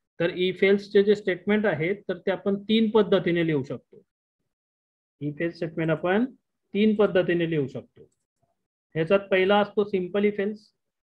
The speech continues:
दुसरा असतो nested if else आणि तिसरा असतो multiple if else.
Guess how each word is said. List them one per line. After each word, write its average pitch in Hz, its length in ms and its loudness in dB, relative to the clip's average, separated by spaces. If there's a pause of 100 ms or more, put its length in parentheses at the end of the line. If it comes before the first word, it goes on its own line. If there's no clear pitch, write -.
(100)
दुसरा 180 400 -2
असतो 190 220 -6
nested 190 360 -2
if 208 180 0
else 208 180 -2 (520)
आणि 165 160 -6
तिसरा 185 400 -2
असतो 202 480 -2 (300)
multiple 185 560 -2
if 185 160 -2
else. - 520 -10